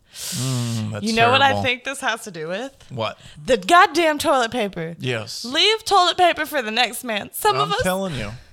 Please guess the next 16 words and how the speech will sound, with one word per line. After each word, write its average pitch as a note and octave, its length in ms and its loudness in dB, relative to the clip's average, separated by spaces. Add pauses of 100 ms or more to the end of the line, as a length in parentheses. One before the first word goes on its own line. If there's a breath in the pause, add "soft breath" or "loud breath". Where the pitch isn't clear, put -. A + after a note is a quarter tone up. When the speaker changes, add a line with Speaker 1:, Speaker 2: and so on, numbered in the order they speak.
(120)
Speaker 2:
some - 260 -2
of D4 100 -2
us D#4 180 2
shit - 400 0 (140)
on G#3 140 4
a G#3 60 2
Speaker 1:
True, F3+ 80 2
Speaker 2:
regular B3 260 2
Speaker 1:
true E3+ 60 2
story. E3 400 2
Speaker 2:
basis. D#3+ 160 -8
Speaker 1:
On, A2+ 380 0
on A#2+ 180 -4
this A#2+ 180 -2
morning's C3 420 -2
jog, A2+ 460 0